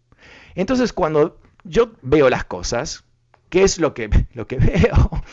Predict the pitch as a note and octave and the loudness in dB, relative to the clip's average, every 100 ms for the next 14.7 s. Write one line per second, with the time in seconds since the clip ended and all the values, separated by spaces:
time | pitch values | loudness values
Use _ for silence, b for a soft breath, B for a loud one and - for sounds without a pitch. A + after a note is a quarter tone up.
0 | B B B E3+ A2+ B2+ A#3 C#4+ D#3+ E3 | B B B -2 -2 -2 -2 -2 -2 -4
1 | - C3 B2+ F3+ D#3 C3 B2+ F#2 F#2+ F3 | -4 -6 -4 -4 -4 -4 -4 -6 -8 -14
2 | _ b b b b C3+ C3 C#3 C#3 G3 | _ b b b b 0 0 0 -2 -2
3 | A#3+ - - B2+ C3 A#2+ B2 A#2 A#2 C3 | -2 -6 -10 -2 0 0 -2 -2 0 2
4 | F#3+ A#3 A#3 A#3+ B3 - - B2 A#2+ A2+ | 2 0 0 -2 -4 -10 -8 0 0 0
5 | - B2+ F#3+ A#3 A3 B2+ A#2 A#2 C#3+ E3+ | 0 2 0 0 -2 -2 -2 -4 -2 -4
6 | G3 G3+ G3 C3+ G#2+ - A#2 G#2+ - G#2 | -4 -8 -10 -8 -10 -10 -8 -8 -6 -8
7 | A2 G#2 - D3+ C#3+ - D3 G3+ G3 - | -6 -6 -4 -4 -4 -2 -2 -2 -4 -2
8 | A#3 G#3+ A3 G3+ D#3+ G#2 C3 D#3 G#3+ A#3+ | 0 0 2 0 -2 -8 -10 -10 -8 -8
9 | C#4 C4 - D#3 F#3 G3+ G3 E3+ C3 G#2+ | -6 -6 -6 -2 0 0 0 -2 -4 -6
10 | B2+ A#2+ F3+ G#3+ F3+ C#3 B2+ C3+ B2+ G#2+ | -4 0 0 -2 -6 -4 -2 0 -2 -4
11 | G#2+ G2+ A#2+ B2 D3 F#3+ A3 F#3+ D#3 D#3 | -6 -4 -4 -2 0 0 -2 -4 -4 -6
12 | E3+ - A#2+ A#2 A2+ B2+ F3 F#3+ D#3 C3 | -6 -6 -6 -6 -4 -2 -2 -2 -6 -8
13 | D#3 E3 D#3 C#3 A#2+ A2 A2 - A#2+ A2 | -6 -4 -4 -4 -6 -6 -8 -8 -8 -8
14 | A#2 C3+ C#3 C#3 G3 F3+ C3 | -8 -8 -6 -4 -2 0 -2